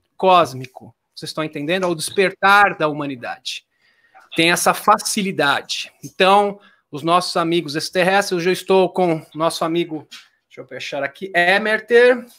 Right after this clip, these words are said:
do Conselho dos Cinco, e a nossa amiga aqui, linda, maravilhosa, deixa eu mostrar aqui ela, Zulu, tá? Que é uma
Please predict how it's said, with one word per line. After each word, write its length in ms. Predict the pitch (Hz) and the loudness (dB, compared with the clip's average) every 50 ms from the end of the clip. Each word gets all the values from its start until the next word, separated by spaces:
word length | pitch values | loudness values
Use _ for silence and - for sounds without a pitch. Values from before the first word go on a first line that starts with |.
| _ _ | _ _
do 180 | _ - 143 165 | _ -8 -6 -4
Conselho 500 | 165 190 175 165 - - 190 185 185 180 | -2 -2 0 0 2 2 2 4 4 2
dos 380 | 156 156 156 - - - - | 0 -2 -2 -2 0 0 0
Cinco, 640 | - 202 220 233 254 254 - - 294 294 302 302 294 302 - - _ _ _ _ _ _ _ _ - | 0 2 2 2 0 0 -2 0 4 4 4 4 2 0 -6 -18 _ _ _ _ _ _ _ _ -4
e 120 | 165 175 | 0 0
a 80 | 180 175 | 2 2
nossa 340 | 180 185 190 190 190 - 190 | 2 2 2 2 2 2 2
amiga 380 | 190 185 185 202 190 170 180 | 2 2 0 0 0 0 0
aqui, 400 | 180 175 - 208 208 208 190 - - | 0 -2 -4 -8 -8 -8 -8 -8 -6
linda, 800 | 156 170 190 202 202 214 233 220 226 233 240 254 254 240 - - _ | -2 0 0 0 0 0 0 0 2 2 4 2 2 -2 -6 -12 _
maravilhosa, 1000 | 175 170 175 170 165 165 151 160 156 143 147 147 147 156 170 185 202 202 196 202 202 | -4 -2 -2 -2 -2 -2 -4 -6 -8 -8 -8 -6 -4 -4 -2 -2 -4 -6 -8 -10 -12
deixa 220 | 196 - - 156 | -12 -14 -16 -16
eu 60 | 147 | -16
mostrar 280 | 147 - - - 135 131 | -16 -18 -16 -16 -14 -14
aqui 240 | - - - 131 127 | -14 -12 -8 -4 -2
ela, 560 | 131 139 147 165 180 190 208 226 240 233 - _ - - - - - - | 0 0 0 2 2 2 0 0 -2 -4 -12 _ -20 -20 -20 -20 -20 -20
Zulu, 1000 | - - 131 135 156 180 240 254 240 220 226 247 240 233 214 170 156 143 131 - _ _ _ _ | -12 -8 -4 0 4 6 8 8 8 8 10 10 10 10 10 8 6 4 0 -6 _ _ _ _
tá? 220 | - 147 160 185 196 | -2 2 2 2 2
Que 160 | 190 - - | 2 2 4
é 180 | 185 190 196 196 | 4 6 6 6
uma 500 | 190 190 208 226 240 240 233 233 226 220 | 4 4 4 2 2 4 4 4 4 2